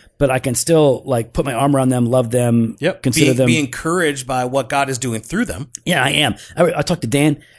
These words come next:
Speaker 1: Dan, I don't think Dan listens, but if he, if he
Speaker 2: No,
Speaker 1: does,
Speaker 2: Dan doesn't listen.
Speaker 1: Dan, if you happen to listen to this one, you are super charismatic, and I love you. And I am super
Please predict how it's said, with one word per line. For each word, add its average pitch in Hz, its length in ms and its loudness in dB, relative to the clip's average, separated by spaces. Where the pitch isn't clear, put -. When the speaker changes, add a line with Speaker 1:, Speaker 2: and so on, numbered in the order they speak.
Speaker 1:
Dan, 170 240 4
I 180 60 4
don't 208 100 4
think 185 120 2
Dan 160 140 6
listens, 139 240 2
but 127 140 0
if 127 80 -2
he, 131 180 0
if 135 140 -2
he 131 80 2
Speaker 2:
No, 143 100 4
Speaker 1:
does, 147 120 4
Speaker 2:
Dan 151 180 2
doesn't 104 240 -4
listen. 101 180 -8
Speaker 1:
Dan, 139 380 2
if 127 160 0
you 143 60 4
happen 156 220 4
to 143 40 4
listen 139 160 2
to 135 60 2
this 143 100 0
one, 156 260 2
you 156 220 4
are 113 160 4
super - 300 0
charismatic, 101 500 -2
and 117 140 -4
I 104 80 0
love 90 220 -2
you. - 180 -16
And 117 420 0
I 131 120 0
am 139 80 2
super 123 400 0